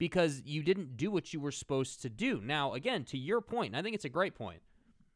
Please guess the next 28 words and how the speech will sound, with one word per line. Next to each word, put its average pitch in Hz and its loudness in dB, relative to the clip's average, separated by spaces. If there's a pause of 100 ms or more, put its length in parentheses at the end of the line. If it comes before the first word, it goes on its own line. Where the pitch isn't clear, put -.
(140)
because 190 4
nobody 196 4
on 185 2
the 180 0
committee 151 0
watches 123 0
B 117 -2
Y 123 2
U 107 0
games, 180 -6 (600)
they 160 6
can 214 0
get 202 4
away 180 6
with 185 2
some 113 -2
things, - -10 (180)
right? 135 4
So, 175 4
like, 151 4
this 180 2
Georgia 202 0
Southern 208 2
performance, 117 -4 (340)
nobody's 196 0
gonna 196 2
know 135 4
that 127 4